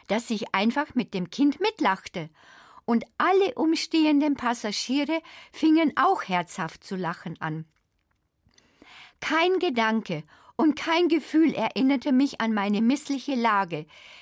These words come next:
denn sie war vollkommen verschwunden, und ich fühlte mich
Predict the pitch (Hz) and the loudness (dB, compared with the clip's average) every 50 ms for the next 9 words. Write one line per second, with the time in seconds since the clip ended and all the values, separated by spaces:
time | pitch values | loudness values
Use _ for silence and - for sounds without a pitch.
0 | - - - 220 233 226 196 - 233 233 196 202 185 180 - - - - 339 349 | -12 -6 -2 0 0 0 0 0 -2 -2 0 0 -2 -2 -4 -6 -4 0 2 2
1 | 381 349 - - 320 294 285 294 285 - - 254 254 - - 208 214 220 247 - | 2 0 0 0 2 2 2 2 0 0 -2 -6 -6 -6 -6 -4 -2 -2 -2 -2
2 | - 175 156 156 - - - - - - - - - _ - 233 233 226 - 233 | -2 -4 -6 -8 -10 -18 -20 -20 -20 -20 -20 -20 -10 _ 0 0 0 0 -2 -6
3 | 214 - - - - - 330 359 349 330 - 285 208 202 311 294 - | -6 -8 -10 -6 0 2 4 4 4 2 0 0 0 0 0 0 -4